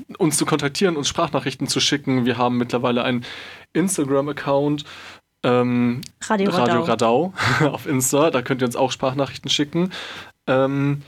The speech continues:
Speaker 1: und wir haben auch eine Telefonnummer, äh, an die ihr, <laughs> an die ihr auch, äh, Nachrichten schicken könnt.
Speaker 2: Steht auch auf dem Instagram-Kanal.
Speaker 1: Steht auch auf dem Instagram-Kanal, genau. Äh, da haben wir Telegram und Signal.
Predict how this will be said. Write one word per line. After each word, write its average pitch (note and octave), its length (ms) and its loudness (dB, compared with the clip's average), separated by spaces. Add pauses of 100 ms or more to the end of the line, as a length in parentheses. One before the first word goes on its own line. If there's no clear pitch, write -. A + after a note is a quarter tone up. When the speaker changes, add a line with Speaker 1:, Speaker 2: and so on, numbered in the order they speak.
(400)
Speaker 1:
und D3+ 520 2
wir C3+ 160 0
haben C3 240 0
auch C3+ 160 -2
eine B2 260 0
Telefonnummer, B2+ 1300 0 (760)
äh, B2+ 420 2
an C3 240 -2
die D3 220 0
ihr, D#3 580 0 (1400)
<laughs> E3+ 580 0 (320)
an C#3 120 2
die C#3+ 80 -4
ihr D3+ 140 4
auch, D#3+ 220 0
äh, D3+ 220 2
Nachrichten E3 420 0
schicken C3 340 -2
könnt. D3+ 460 0
Speaker 2:
Steht B3 180 0
auch A#3+ 100 2
auf G#3+ 80 0
dem G3+ 100 -4
Instagram-Kanal. F#3+ 680 -2
Speaker 1:
Steht F#3 240 2
auch B2 80 2
auf A#2 120 -4
dem A#2 100 -4
Instagram-Kanal, A#2 720 2
genau. A#2+ 340 2
Äh, A#2+ 300 2
da A#2+ 120 0
haben B2+ 120 0
wir B2 80 2
Telegram C3 340 2
und A#2+ 100 0
Signal. C3 400 2